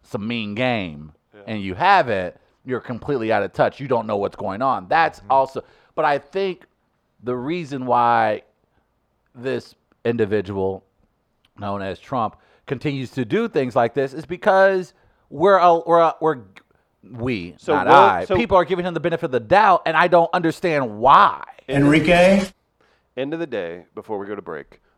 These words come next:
Speaker 2: will you vote for him again in twenty twenty?
Speaker 1: Chris,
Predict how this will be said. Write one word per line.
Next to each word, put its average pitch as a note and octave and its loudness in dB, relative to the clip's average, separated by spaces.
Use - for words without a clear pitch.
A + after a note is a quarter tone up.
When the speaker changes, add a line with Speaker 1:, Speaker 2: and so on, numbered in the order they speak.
Speaker 2:
will A2 -8
you G#2+ -12
vote F#2+ -10
for G2 -18
him F#2+ -16
again D#2 -18
in - -20
twenty E2+ -20
twenty? - -20
Speaker 1:
Chris, B2+ -4